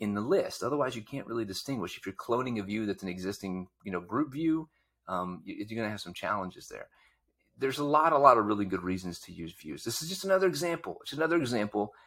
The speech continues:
of a small way that you can add value to your Salesforce org, specifically for your partnerships team, but you can do this for any team that you work in.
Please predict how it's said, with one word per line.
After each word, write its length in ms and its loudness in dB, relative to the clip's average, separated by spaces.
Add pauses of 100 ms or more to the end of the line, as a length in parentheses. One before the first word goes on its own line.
(200)
of 160 6
a 60 -2
small 380 4
way 180 4
that 140 -2
you 80 -8
can 120 -4
add 160 0
value 400 4
to 140 -10
your 80 -8
Salesforce 560 -2
org, 320 -2
specifically 540 -2
for 200 -2
your 100 -4
partnerships 600 -2
team, 380 -2 (320)
but 100 -12
you 80 -2
can 140 -2
do 100 2
this 140 0
for 180 -4
any 160 -2
team 380 -10
that 120 -8
you 120 -6
work 260 -2
in. 160 -12